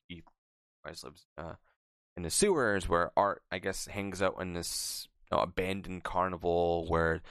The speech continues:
the little girl who is with him throughout the whole movie got killed. Um, and I think it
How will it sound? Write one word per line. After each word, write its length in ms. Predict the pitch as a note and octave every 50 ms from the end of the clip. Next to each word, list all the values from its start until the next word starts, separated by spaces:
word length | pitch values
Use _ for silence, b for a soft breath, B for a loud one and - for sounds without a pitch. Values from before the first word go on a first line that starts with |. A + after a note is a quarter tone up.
| B B B
the 80 | F#2+ G2
little 240 | G2 G2+ G2+ F#2+
girl 640 | F2+ F#2 G2 F#2 F#2+ F#2 F2+ F2 F2 F2 E2+ E2+ E2+ -
who 400 | - G#2 F#2+ F2+ F2 E2+ F2+ - - -
is 180 | - F#2 - -
with 220 | G2+ G2 F#2 -
him 140 | - F#2 F2+
throughout 220 | - - F#2+ F#2 -
the 80 | -
whole 200 | - - F#2+ F2+
movie 300 | F2+ F2+ F#2 F#2 F2 F2+ E2
got 220 | - - - -
killed. 480 | - - C#3 C#3+ C#3+ D3 D3 D3 C#3 - B B B B B B B _ - -
Um, 500 | F2+ F#2+ F#2 F2+ F2 E2+ E2+ - - - _ _ _ _ _ _ _ _ _ _ _ _ _ _ - -
and 260 | G#2 G2+ G2 F#2+ F#2+
I 40 | F#2+
think 300 | - - C3+ C3 - B2
it 180 | A2 G#2 -